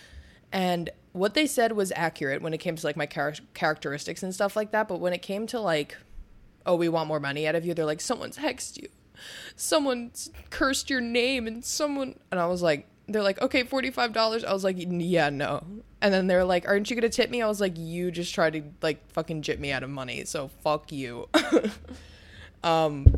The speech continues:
but it was a cool experience. I've never done it before. And my mom's into it, so whatever. Experience, and it's done, and it's over.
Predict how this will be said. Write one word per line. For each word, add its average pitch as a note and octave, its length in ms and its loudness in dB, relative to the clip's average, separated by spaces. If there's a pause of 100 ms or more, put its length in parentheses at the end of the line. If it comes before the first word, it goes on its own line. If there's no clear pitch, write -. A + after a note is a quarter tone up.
(220)
but C#4 100 8
it E4+ 40 8
was D#4+ 140 4
a C4+ 80 4
cool D#3+ 220 4
experience. C3+ 540 -2
I've C#3+ 100 0
never C#3+ 180 0
done C3 160 -4
it - 80 -8
before. - 440 -8 (300)
And A3 80 4
my G#3+ 60 10
mom's F3 320 6
into D3 220 0
it, C#3 240 -4
so C3+ 340 -2 (840)
whatever. D3+ 360 0 (140)
Experience, F#3 580 2
and E3+ 100 2
it's E3 160 2
done, D3 160 6
and C#3+ 160 0
it's C#3 120 -4
over. - 320 -4